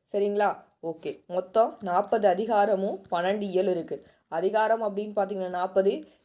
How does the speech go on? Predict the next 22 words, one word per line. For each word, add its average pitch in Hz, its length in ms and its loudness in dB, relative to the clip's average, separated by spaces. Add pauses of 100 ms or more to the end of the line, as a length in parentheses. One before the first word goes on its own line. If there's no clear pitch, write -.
(100)
இயல்கள் 226 380 2
அப்படின்னு 208 300 -4
பார்த்தீங்கன்னா 196 360 -2 (180)
பன்னெண்டு 202 360 0
வந்து 185 160 -4 (100)
இருக்கு. 160 240 -8 (500)
இந்த 240 120 -2 (120)
இயல்ல 269 280 2 (100)
அப்படின்னு 240 300 -4
பார்த்தீங்கன்னா, 185 360 -4
இந்த 185 180 -6
பன்னெண்டு 220 340 -4
இயல் 240 200 -2
இருக்குல்ல, 185 320 0 (460)
இந்த 196 120 -4 (520)
பன்னெண்டு 233 360 -4 (100)
இயல்ல 208 280 -2 (400)
ஃபர்ஸ்ட் 202 380 -10
இயல் 247 260 4
என்ன 202 120 -2 (100)
அப்படின்னு 202 320 -2
பார்த்தீங்கன்னா 180 360 -2